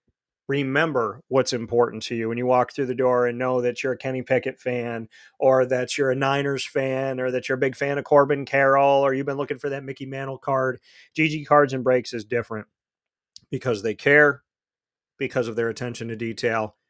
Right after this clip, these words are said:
and because of the fact that they truly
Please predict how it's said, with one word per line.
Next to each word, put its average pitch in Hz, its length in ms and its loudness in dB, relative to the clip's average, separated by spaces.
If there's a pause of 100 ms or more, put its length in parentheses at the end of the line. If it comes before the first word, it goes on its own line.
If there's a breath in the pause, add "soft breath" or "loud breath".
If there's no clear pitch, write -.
(300)
and 120 100 -4
because 120 320 2
of 120 80 -2
the 113 80 0
fact 120 580 -2 (120)
that 117 380 0 (300)
they 123 160 2
truly 123 680 2